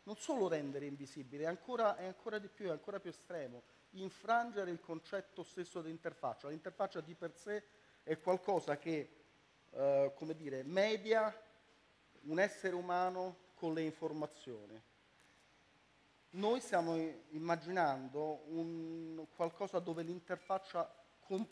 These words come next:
scompare completamente o è talmente collegata all'informazione che manipolare l'interfaccia vuol dire manipolare l'informazione. Questo è un salto fondamentale, è, è un salto che ha delle implicazioni enormi da tutti i punti di vista,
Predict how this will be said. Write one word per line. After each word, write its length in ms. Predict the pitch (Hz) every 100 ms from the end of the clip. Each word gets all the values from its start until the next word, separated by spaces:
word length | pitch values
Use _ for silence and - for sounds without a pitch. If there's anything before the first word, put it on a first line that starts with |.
| -
scompare 640 | - - 170 - 185 190
completamente 920 | 175 165 175 165 151 117 107 - 113 - - - -
o 140 | 185
è 180 | 202 208
talmente 1160 | 180 185 196 214 247 247 - 214 196 - - -
collegata 640 | - 175 170 165 170 147 139
all'informazione 1300 | 143 139 - 139 135 135 - 170 131 117 143 - - _
che 120 | -
manipolare 720 | 160 165 165 170 180 190 190 170
l'interfaccia 680 | 170 165 180 - 185 -
vuol 140 | 208 185
dire 180 | 156 151
manipolare 580 | 151 151 143 151 139
l'informazione. 920 | 143 139 - 135 135 - - 104 101 104 _ _ - -
Questo 340 | 220 226 208
è 80 | 170
un 100 | 170
salto 380 | - 220 214 190
fondamentale, 720 | 180 175 170 165 165 135 147
è, 180 | 165 156
è 40 |
un 120 | 185
salto 480 | - 196 151 135 147
che 140 | -
ha 200 | 160 143 131 - -
delle 200 | - 156
implicazioni 600 | 165 165 180 170 - 185
enormi 640 | 165 170 202 208 196 196 196 - -
da 160 | - 160
tutti 220 | 240 -
i 20 |
punti 260 | 151 143 -
di 100 | 131
vista, 440 | 120 - - 113